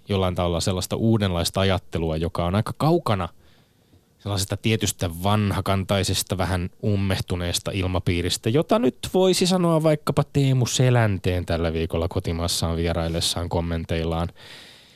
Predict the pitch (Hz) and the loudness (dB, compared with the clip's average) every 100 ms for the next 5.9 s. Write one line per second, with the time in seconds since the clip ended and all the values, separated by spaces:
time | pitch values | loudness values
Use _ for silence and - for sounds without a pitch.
0 | - - _ _ _ - 92 82 78 73 | -20 -20 _ _ _ -2 0 2 2 0
1 | - - - - - - - - - - | -4 -8 -8 -8 -10 -16 -20 -20 -20 -20
2 | - - - - 107 - 87 - - - | -20 -20 -18 -8 -8 -4 -6 -6 -14 -10
3 | - 87 87 82 - 80 82 80 85 82 | -4 -2 0 -2 -2 -4 -2 -2 -2 0
4 | 82 80 82 78 80 80 - - 127 113 | -2 -2 -2 -2 -2 -6 -10 -12 -10 -8
5 | - 85 80 78 80 87 80 78 71 | -4 -2 0 -2 -2 -4 -4 -8 -8